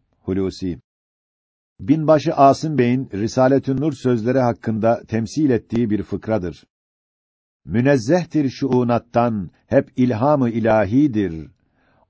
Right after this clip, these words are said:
Okurken nur alır vicdan, suturu bi tenahidir. Riyadan, kibirden, her measiden münezzehtir.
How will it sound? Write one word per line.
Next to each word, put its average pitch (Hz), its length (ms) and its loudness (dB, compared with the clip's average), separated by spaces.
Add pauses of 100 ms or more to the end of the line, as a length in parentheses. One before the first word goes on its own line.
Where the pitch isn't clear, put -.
Okurken 135 680 0
nur 131 480 0
alır 117 340 0
vicdan, 123 680 -2 (140)
suturu 135 680 0
bi 120 220 0
tenahidir. 104 920 0 (680)
Riyadan, 120 840 0
kibirden, 120 840 -2 (180)
her 151 260 -2
measiden 117 880 0
münezzehtir. 98 1160 -4